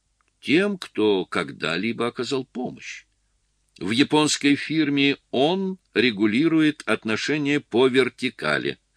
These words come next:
Старшему он предписывает быть с подчинёнными любезным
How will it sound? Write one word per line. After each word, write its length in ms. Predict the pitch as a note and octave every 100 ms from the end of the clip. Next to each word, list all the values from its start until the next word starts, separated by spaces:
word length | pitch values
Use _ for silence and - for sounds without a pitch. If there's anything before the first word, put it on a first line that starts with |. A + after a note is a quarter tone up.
| - - -
Старшему 920 | - - C#3 A#2 - - E3+ G#3 - _ _ -
он 360 | C3 E3+ E3+
предписывает 800 | - C3+ A#2+ - D#3 - C#3+ C3
быть 240 | F2 D3 -
с 140 | -
подчинёнными 800 | C#3 B2+ - C3+ C3 G#2+ F2+ E2
любезным 760 | D#2 G#2+ D#2+ D#2 C2 F#2+ D#3+